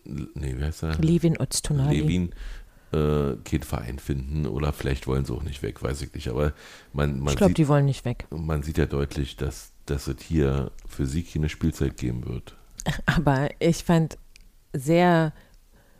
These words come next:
Speaker 2: erstaunlich, also ich hatte dann auch mal drauf geachtet, so gerade Trainingslager und kurz danach, so die
Speaker 1: Hm.
Speaker 2: Trainingsbilder und so, Mö war immer zu sehen.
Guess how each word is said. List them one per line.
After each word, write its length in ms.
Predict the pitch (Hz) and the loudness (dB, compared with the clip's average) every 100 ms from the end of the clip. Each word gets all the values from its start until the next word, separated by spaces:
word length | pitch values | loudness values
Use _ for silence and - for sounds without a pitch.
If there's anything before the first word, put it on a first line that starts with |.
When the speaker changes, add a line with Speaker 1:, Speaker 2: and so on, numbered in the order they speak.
| - - | -16 2
Speaker 2:
erstaunlich, 1000 | 165 - - 147 196 214 220 247 - - | 4 4 4 6 6 6 4 2 -2 -2
also 160 | - 147 | 0 2
ich 80 | 135 | 2
hatte 200 | 156 147 | 0 2
dann 160 | 160 | 2
auch 140 | 143 139 | 4 2
mal 100 | 147 | 2
drauf 280 | - 143 - | 4 2 2
geachtet, 480 | - 156 - 185 - - - - | -2 -2 0 -2 -2 -18 -18 -14
so 100 | - | -8
gerade 300 | 147 - 147 | 0 2 2
Trainingslager 840 | 151 - 175 208 220 - 180 190 127 | 0 2 6 6 4 2 2 4 4
und 140 | 156 | 2
kurz 320 | - 175 170 | 2 0 2
danach, 420 | - 147 143 185 226 - | 0 2 4 2 0 -2
so 120 | - | 2
die 120 | 165 | 4
Speaker 1:
Hm. 40 | 170 | 2
Speaker 2:
Trainingsbilder 760 | - 175 208 202 - 190 185 | 2 6 6 4 4 6 6
und 140 | 120 165 | 4 4
so, 180 | 180 180 - - - - - - | 4 2 -6 -20 -20 -20 -18 0
Mö 440 | 151 160 175 214 196 | 6 8 10 10 10
war 220 | 156 - | 6 6
immer 300 | 170 180 180 | 4 6 4
zu 180 | - 170 | 0 -2
sehen. 380 | 156 170 151 | 2 4 4